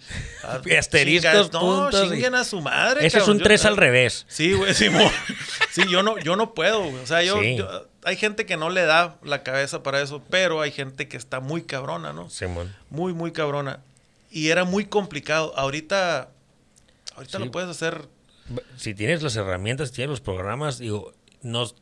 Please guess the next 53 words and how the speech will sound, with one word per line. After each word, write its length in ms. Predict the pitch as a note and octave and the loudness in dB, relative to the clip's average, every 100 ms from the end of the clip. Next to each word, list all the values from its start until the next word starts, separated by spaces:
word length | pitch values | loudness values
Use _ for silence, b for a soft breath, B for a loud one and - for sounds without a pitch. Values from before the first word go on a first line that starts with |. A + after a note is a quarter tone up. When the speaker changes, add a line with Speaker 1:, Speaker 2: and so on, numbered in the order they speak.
| - | -8
Speaker 1:
no 100 | A2+ | -8
te 100 | - | -4
digo 240 | C3 C#3 C3+ | 0 0 0
que 100 | A2+ | -4
es 120 | G2+ | -6
como 220 | - B2 | -6 -4
lo 100 | A2+ | -2
más 220 | F#2+ G2 - | -2 -4 -6
sencillo, 460 | A2 - D#3 B2+ | -8 -6 -6 -6
tienes 180 | G2 G#2+ | -6 -8
que 80 | A2+ | -6
tener 220 | A#2 A2 | -6 -6
como 200 | A#2+ G#2+ | -8 -10
que 100 | - | -8
algo 140 | G2 G#2+ | -6 -4
de 80 | |
conocimiento 720 | G#2 G#2+ F#2 F#2+ F#2 G2 G#2 G#2+ | -4 -4 -6 -8 -8 -8 -8 -8
y 40 | |
irlos 320 | F#2+ F#2+ G#2 | -8 -6 -6
arrastrando 600 | G2+ F#2+ E2 - F#2 G2+ | -6 -10 -12 -10 -8 -8
y 40 | G2+ | -8
todo, 320 | A2 A2+ B2 b b b b b - | -4 -4 -4 b b b b b -4
pero 380 | A#2 A#2 G#2+ - b b b | -2 0 -2 -6 b b b
empezamos 680 | G#2 - F2 A2 G#2 C3 | -10 -8 -6 -4 -4 -4
con 160 | C3 G#2+ | -4 -6
esa 240 | G2+ G2+ | -4 -6
parte 260 | A2 G#2+ B2 | -6 -8 -8
que 120 | A2 | -6
era 160 | A2 A#2+ | -4 -4
más 440 | A#2 A2 A#2 - | -6 -6 -4 -6
complejo 800 | - C3+ B2+ C#3+ C#3+ - C3 B2 - | -4 -6 -6 -6 -6 -4 -8 -8 -12
y 160 | A2 G#2 | -6 -4
éramos 360 | G2 B2 B2+ | -4 -4 -6
como 180 | - A2+ | -6 -10
que, 200 | G#2 F#2 - - | -8 -10 -12 -8
si 120 | A#2+ | -4
nos 140 | G2+ | -4
hubiéramos 220 | F#2+ D3 - | -2 -2 -2
querido 300 | B2+ A2 C#3 | -6 -6 -8
enfocar 580 | C3 G2 - F#2+ A2+ | -8 -14 -10 -8 -8
como 240 | - C3 G2+ | -8 -10 -10
en 120 | F#2 _ | -12 _
hacer 240 | G2+ F2+ G2+ | -12 -10 -10
programación 500 | C3+ D3 A2 G2+ G#2+ | -8 -8 -8 -8 -8
de 80 | |
Flash, 320 | A#2+ G2+ F#2+ - | -8 -8 -10 -12
¿te 60 | |
acuerdas? 280 | F2+ B2 B2+ | -12 -10 -10
O 40 | G#2 | -10
sea, 160 | G2 | -10
y 100 | F2 G2 | -8 -8
ahorita 280 | G#2 C3+ B2+ | -6 -6 -4
Speaker 2:
Simón. 300 | C3+ C3 | -4 -6